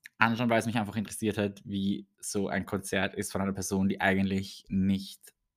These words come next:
ja, hauptberuflich jetzt singt, sondern das einfach so aus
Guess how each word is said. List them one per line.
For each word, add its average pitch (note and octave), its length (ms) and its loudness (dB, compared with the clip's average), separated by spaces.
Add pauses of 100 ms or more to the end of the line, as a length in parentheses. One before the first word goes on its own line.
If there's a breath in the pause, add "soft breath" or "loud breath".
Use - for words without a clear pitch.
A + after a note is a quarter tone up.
(1300)
ja, F2+ 340 0
hauptberuflich G2 680 -2
jetzt - 380 -4
singt, B2+ 260 2
sondern - 200 2
das G2 140 0
einfach G2 220 -4
so G2 180 -2
aus F#2+ 300 -4